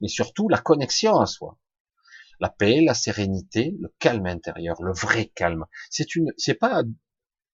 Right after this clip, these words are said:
une euphorie. C'est une forme de joie passive. C'est jouissif, mais c'est pas ex-,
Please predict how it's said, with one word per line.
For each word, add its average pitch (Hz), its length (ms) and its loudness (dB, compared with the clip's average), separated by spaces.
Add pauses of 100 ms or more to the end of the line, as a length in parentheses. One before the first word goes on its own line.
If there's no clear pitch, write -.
(100)
une 151 160 4
euphorie. 170 600 4 (600)
C'est - 160 -2
une 156 80 6
forme 147 540 4
de 107 240 0
joie 127 360 2
passive. 117 800 -2 (280)
C'est - 220 -4
jouissif, 180 720 -2
mais 135 120 -2
c'est - 160 0
pas 202 240 10
ex-, 147 140 0